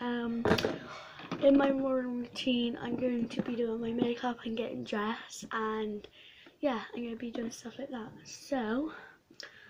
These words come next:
and also I have this really cute mirror to do it in. Look, you should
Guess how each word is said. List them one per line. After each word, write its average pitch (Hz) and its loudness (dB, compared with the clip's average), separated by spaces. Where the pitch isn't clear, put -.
and 254 2
also 277 8
I 269 2
have 254 4
this 240 -2
really 247 2
cute - -2
mirror 233 2
to 220 -8
do 233 0
it - -10
in. 262 0
Look, 262 0
you 269 -8
should - -10